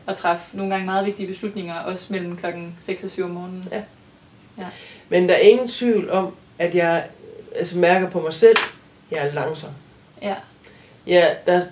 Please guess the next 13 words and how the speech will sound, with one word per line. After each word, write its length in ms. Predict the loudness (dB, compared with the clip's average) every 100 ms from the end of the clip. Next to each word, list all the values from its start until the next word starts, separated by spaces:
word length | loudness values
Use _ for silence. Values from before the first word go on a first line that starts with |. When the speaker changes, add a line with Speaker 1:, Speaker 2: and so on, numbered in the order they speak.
| 4
Speaker 2:
tingene 280 | 6 6 2
skal 140 | 0
godt 160 | 0 0
nok 160 | 0
lige 140 | -2 -2
rotere 340 | -4 0 -2
to 200 | 0 -2
gange 240 | 0 0 0
mere, 220 | 2 0
før 140 | 2 0
jeg 100 | 0
sådan 220 | -2 -4 0
helt 340 | 2 2 0